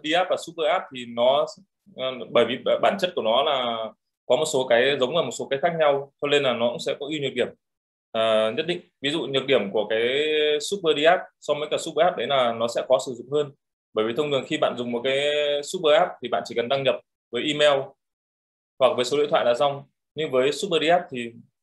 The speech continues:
cái việc đăng nhập của bạn là phải thông qua ví, tức là những người dùng sẽ phải làm quen với khái niệm về, về ví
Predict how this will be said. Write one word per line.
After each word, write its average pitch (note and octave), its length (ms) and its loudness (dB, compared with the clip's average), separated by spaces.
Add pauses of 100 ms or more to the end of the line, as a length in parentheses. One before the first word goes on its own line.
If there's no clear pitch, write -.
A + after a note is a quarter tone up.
cái E3+ 120 0
việc C#3 100 4
đăng D3 140 0
nhập C#3+ 140 -2
của A2+ 60 -2
bạn - 200 0
là A#2 140 -2
phải G#2+ 140 -14
thông D3 120 -10
qua D3+ 200 2
ví, C#3+ 240 -8 (400)
tức F3 100 -4
là D3 140 6
những C#3+ 200 -2
người B2 220 2
dùng A#2+ 220 -6
sẽ D3+ 160 -2
phải G2+ 440 0
làm A#2+ 200 -4
quen C#3+ 180 0
với C#3 140 -2
khái C3 120 2
niệm C#3+ 220 -2
về, G#2+ 440 -2 (380)
về A2 140 2
ví A2+ 340 -6